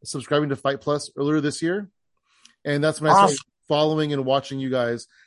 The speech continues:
Speaker 1: and I just, I love every second of it.
Speaker 2: And, and, and if you can, man, like, I don't know how back, back, how far back the catalog goes, man. You should try to ch-, check out,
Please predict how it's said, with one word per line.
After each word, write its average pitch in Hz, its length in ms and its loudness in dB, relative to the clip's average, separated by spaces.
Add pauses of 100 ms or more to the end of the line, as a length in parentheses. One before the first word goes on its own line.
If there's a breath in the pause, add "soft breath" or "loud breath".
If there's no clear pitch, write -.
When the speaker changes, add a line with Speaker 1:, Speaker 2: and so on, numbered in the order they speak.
Speaker 1:
and 139 120 -2
I 135 140 2
just, 127 240 -8
I 139 100 0
love 127 240 2
every 123 200 0
second 120 300 -8
of 110 120 -6
it. 104 180 -8 (800)
Speaker 2:
And, 247 300 6
and, 226 420 4
and 226 200 6
if - 160 2
you 208 120 0
can, 262 400 4
man, 226 300 2
like, 202 240 -2
I 202 60 0
don't 220 160 0
know 220 100 2
how 202 220 0
back, 196 520 -2
back, 190 400 0
how 196 300 -2
far 196 220 0
back 165 360 -4
the 170 80 -14
catalog 170 680 -6
goes, 175 400 -2
man. 165 280 -4
You 170 80 0
should 196 200 -4
try 202 280 6
to 190 100 0
ch-, - 240 -8 (160)
check 196 240 4
out, 180 300 2